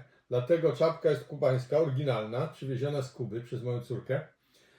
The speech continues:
Y, więc taki akcent chciałem zrobić troszeczkę militarny. Było we wszystkich krajach K D L-u, tych krajów demo-, krajach demokracji ludowej, między innymi w Polsce, było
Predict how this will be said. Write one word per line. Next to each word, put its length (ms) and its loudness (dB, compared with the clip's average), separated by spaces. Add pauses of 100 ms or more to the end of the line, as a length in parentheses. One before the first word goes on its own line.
(420)
Y, 560 6
więc 380 -2
taki 380 -2
akcent 460 -4
chciałem 280 -2
zrobić 440 -2
troszeczkę 600 -2 (200)
militarny. 720 0 (360)
Było 420 6 (220)
we 160 0
wszystkich 420 -10
krajach 640 2
K 160 0
D 220 0
L-u, 180 2
tych 200 -6
krajów 380 0
demo-, 340 -2 (100)
krajach 340 2
demokracji 580 -2
ludowej, 600 0 (180)
między 260 -2
innymi 220 -2
w 80 -12
Polsce, 440 -2
było 460 0